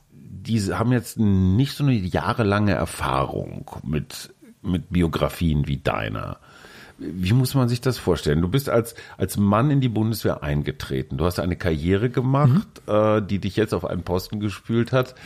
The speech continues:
Speaker 1: den du als Frau nie erreicht hättest, weil du in der Zeit, in, in der Frauen
Speaker 2: Mhm.
Speaker 1: das hätten machen können, diese Karriere, hätten sie es gar nicht geschafft. Du bist Oberst?
Speaker 2: Leutnant.
Speaker 1: Äh,
Speaker 2: Immer noch
Speaker 1: Entschuldigung.
Speaker 2: Oberstleutnant, ja.
Speaker 1: Oberstleutnant,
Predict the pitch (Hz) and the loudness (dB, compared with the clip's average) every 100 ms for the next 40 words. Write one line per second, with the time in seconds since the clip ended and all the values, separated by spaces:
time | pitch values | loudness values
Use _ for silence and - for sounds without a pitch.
0 | - - - 113 104 90 98 - 92 92 | -18 -18 -2 2 4 2 0 0 2 4
1 | 101 92 82 78 85 98 - 131 165 143 | 4 2 2 2 0 0 -2 0 0 0
2 | 104 110 92 90 90 - 92 104 - - | 0 0 2 0 0 2 2 2 -4 -20
3 | - - _ - 104 90 110 98 95 - | -20 -20 _ -12 -8 -4 0 2 0 0
4 | 95 107 104 95 - - - 101 104 104 | 2 4 4 2 -2 -12 -4 -4 0 2
5 | 95 87 95 - 101 123 117 107 113 110 | 2 0 -4 0 0 2 0 -2 0 0
6 | 101 98 101 104 107 92 87 95 - - | 0 2 0 0 0 0 -2 -4 -8 -10
7 | 82 - 98 92 - _ _ 98 101 175 | -10 -10 -10 -10 -12 _ _ 0 2 0
8 | - _ _ _ - - 113 87 80 - | -4 _ _ _ -12 -2 0 0 -4 -8
9 | - - 127 117 123 127 107 - 80 71 | -10 -2 2 2 4 4 4 2 0 0
10 | - 60 55 - 107 92 90 85 92 147 | -4 -4 -4 -4 0 2 2 0 2 2
11 | 180 | 0